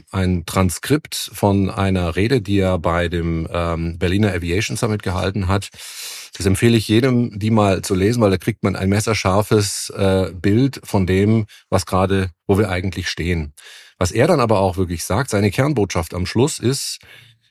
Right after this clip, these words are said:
wir brauchen auch, wir brauchen Geschwindigkeit, wir brauchen Skalierung und wir müssen vor allem sicherstellen, dass das nachhaltige Angebot attraktiver ist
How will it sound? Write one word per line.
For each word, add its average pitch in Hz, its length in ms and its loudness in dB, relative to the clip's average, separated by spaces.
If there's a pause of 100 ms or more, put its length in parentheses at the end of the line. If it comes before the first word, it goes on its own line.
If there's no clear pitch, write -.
wir 80 100 -8
brauchen 101 340 4
auch, 117 340 2
wir - 100 -10
brauchen 82 240 -4
Geschwindigkeit, 110 640 -2
wir 90 80 -2
brauchen 82 260 -6
Skalierung 117 640 -2
und 147 400 0 (480)
wir 92 80 0
müssen 127 240 2
vor 92 160 2
allem 135 180 2
sicherstellen, 127 840 -2
dass 85 160 -6
das - 200 -6
nachhaltige 107 720 0
Angebot 85 720 -2
attraktiver 90 840 -2
ist 110 360 -4